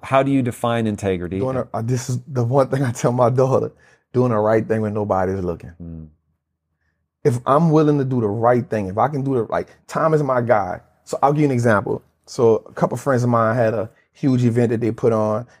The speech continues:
Speaker 2: and somebody hit me up and was like, "Yo, I would like to be a part of that event." Big person.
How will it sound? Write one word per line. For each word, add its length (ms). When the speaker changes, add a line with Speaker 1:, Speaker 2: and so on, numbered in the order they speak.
Speaker 2:
and 100
somebody 380
hit 160
me 140
up 180
and 160
was 160
like, 420
"Yo, 380
I 80
would 140
like 220
to 80
be 120
a 100
part 280
of 60
that 200
event." 360
Big 220
person. 460